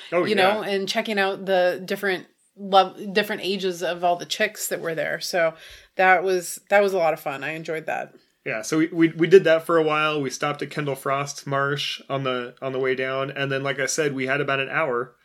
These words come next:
Speaker 1: of weather that looked like it wasn't gonna be horrible for us.
Speaker 2: Bikeable weather.
Speaker 1: So we, we loaded everyone up, we gra-, hopped on the bikes,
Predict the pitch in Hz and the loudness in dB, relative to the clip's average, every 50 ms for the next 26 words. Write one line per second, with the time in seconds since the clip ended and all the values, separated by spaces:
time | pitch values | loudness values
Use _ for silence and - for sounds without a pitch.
0 | _ _ _ _ _ _ _ _ _ _ _ 135 135 135 127 127 120 117 113 - | _ _ _ _ _ _ _ _ _ _ _ -2 0 2 2 2 0 -2 -6 -12
1 | - - _ _ _ _ _ 143 139 156 160 151 156 147 143 143 151 156 143 147 | -18 -20 _ _ _ _ _ -4 -2 0 2 2 2 2 0 0 -2 -4 -4 -4
2 | 151 147 139 143 143 147 147 147 156 156 143 151 147 147 147 147 151 170 170 165 | -6 -2 -2 0 0 0 0 -2 -2 -4 -4 -4 -2 -2 -2 0 0 0 0 0
3 | 143 131 127 - 196 - 127 127 - 175 196 202 202 196 190 180 - - 180 175 | 0 -2 0 4 4 4 6 4 4 4 4 4 6 6 4 4 4 6 8 8
4 | 165 151 151 147 139 135 131 127 - - 139 143 143 131 135 151 165 165 156 156 | 8 8 6 4 4 2 0 -4 -8 -6 -4 -2 -2 0 2 4 4 4 4 2
5 | 160 156 147 156 151 151 147 147 151 147 139 120 123 139 143 151 - - - - | 2 2 0 0 -2 -2 -2 -2 -4 -4 -6 -4 -2 -2 -2 -4 -4 -10 -4 -2
6 | 151 147 - 165 151 147 139 - 135 131 127 135 135 - - - - | -2 0 0 -2 -2 -2 -2 0 0 0 0 0 -4 -6 -8 -8 -8